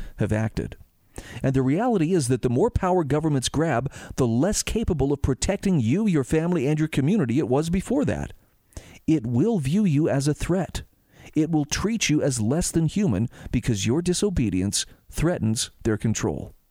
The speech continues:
Now, he says, "If the Trump administration is smart, it won't go there. If Trump wants to ensure the U S is the destination for global capital in the near term, he won't go where Europe goes. Because the way to restore confidence in both a currency,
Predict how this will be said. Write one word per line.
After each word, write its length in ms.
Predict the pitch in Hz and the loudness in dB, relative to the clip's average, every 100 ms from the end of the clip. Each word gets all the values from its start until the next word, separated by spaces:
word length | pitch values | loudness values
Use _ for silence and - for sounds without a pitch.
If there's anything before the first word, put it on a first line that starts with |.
| _ _ _ _ _ _ _ _ _ _ _ _ _ - | _ _ _ _ _ _ _ _ _ _ _ _ _ -2
Now, 80 | 107 | 0
he 40 | |
says, 220 | - 123 | 0 0
"If 80 | 123 | 0
the 80 | 123 | 0
Trump 240 | 180 190 | -2 0
administration 640 | 180 165 160 - 147 139 135 | 0 0 0 0 -2 0 -2
is 80 | 123 | 0
smart, 320 | 135 131 85 | 0 0 -2
it 120 | 120 | 0
won't 240 | 120 117 | -2 0
go 180 | 123 113 | 0 0
there. 240 | 90 80 - - - - | -2 -6 -10 -16 -18 -4
If 120 | 110 | -2
Trump 260 | - 151 - | 0 0 0
wants 180 | 139 - | -2 0
to 100 | 127 | 0
ensure 360 | 113 - 160 | 0 0 2
the 100 | 175 | 2
U 180 | 139 151 | 2 2
S 160 | 156 - | 0 -2
is 320 | 135 170 170 | 0 0 0
the 80 | 156 | 0
destination 600 | 147 143 143 127 127 135 | 0 0 0 0 0 -2
for 140 | 127 | 0
global 320 | 107 120 135 | 0 0 0
capital 420 | 123 127 120 135 131 | 0 -2 0 0 2
in 100 | 120 | 2
the 80 | |
near 180 | 104 123 | 2 0
term, 300 | - 123 156 - - - | 0 0 0 -4 -16 -8
he 160 | - 160 | 0 2
won't 300 | 165 139 135 | 2 0 0
go 260 | 160 127 | 2 2
where 160 | 123 131 | 2 0
Europe 380 | 113 165 147 - | 2 0 0 -2
goes. 420 | 80 67 64 - - _ _ _ - _ - - | -4 -4 -6 -8 -12 _ _ _ -20 _ -20 -4
Because 300 | 127 151 123 | 0 0 0
the 100 | 131 | 0
way 220 | 113 202 | 2 0
to 160 | 220 185 | 0 0
restore 340 | 147 - 139 | 0 0 0
confidence 540 | - 180 190 123 120 135 | 0 0 0 0 0 2
in 80 | |
both 180 | 110 117 | 2 2
a 60 | 113 | 0
currency, 560 | - 156 170 165 190 | 0 0 0 0 -2